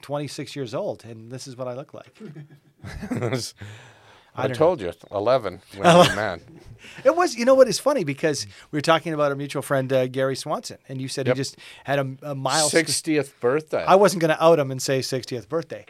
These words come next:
Speaker 1: but that means
Speaker 2: Oh, I will.
Speaker 1: that means, like, he was a, a young, strapping lad in his mid-thirties when I met the guy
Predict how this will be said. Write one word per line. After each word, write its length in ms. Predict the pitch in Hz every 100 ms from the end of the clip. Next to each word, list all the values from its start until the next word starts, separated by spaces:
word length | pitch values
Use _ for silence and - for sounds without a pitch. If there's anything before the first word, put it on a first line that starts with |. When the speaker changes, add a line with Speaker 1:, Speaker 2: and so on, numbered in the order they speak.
| _ - _
Speaker 1:
but 260 | - 143 139
that 300 | 151 170 170
means 180 | 143 170
Speaker 2:
Oh, 100 | 120
I 200 | 104 107
will. 280 | 90 80 - _ -
Speaker 1:
that 300 | 123 165 190
means, 320 | 139 139 139
like, 180 | 123 -
he 200 | 98 123
was 140 | 175
a, 140 | 113 98 - -
a 80 | 110
young, 300 | 117 147 143
strapping 500 | - 143 135 135 113
lad 260 | 120 135
in 120 | 123
his 160 | 113 104
mid-thirties 800 | 110 135 139 - 139 208 160 95
when 100 | 113
I 60 | 110
met 180 | 107
the 100 | -
guy 260 | 113 - -